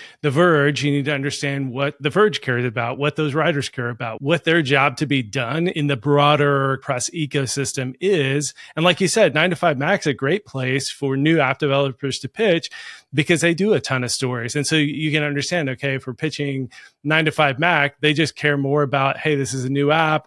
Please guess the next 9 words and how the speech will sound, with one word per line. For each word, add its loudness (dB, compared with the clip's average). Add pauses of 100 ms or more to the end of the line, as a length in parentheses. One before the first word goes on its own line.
(140)
and -2
they're -2
less 0
focused -4
on -2
that -2
broader -2
storytelling -4
of -8